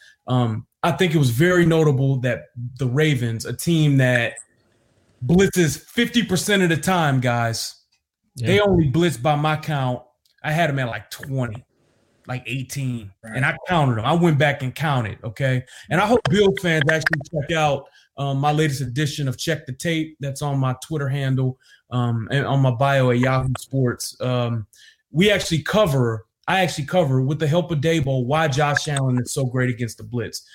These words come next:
Speaker 1: and against pressure. And it was a great watch. And Brian's got a big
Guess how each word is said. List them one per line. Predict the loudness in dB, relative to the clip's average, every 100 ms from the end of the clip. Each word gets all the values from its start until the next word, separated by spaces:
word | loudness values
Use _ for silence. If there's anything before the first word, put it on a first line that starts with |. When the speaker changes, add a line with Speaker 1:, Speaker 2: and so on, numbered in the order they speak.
| -20 -2
Speaker 1:
and | 2
against | 2 0 -6 _
pressure. | -2 -2 -4 -4
And | 0
it | 2
was | 2
a |
great | 2 2 2 2
watch. | 0 0 0
And | -4 -8 -12 _ _ _ _
Brian's | 0 4 4 4
got | 2
a | 0 2
big | 0 0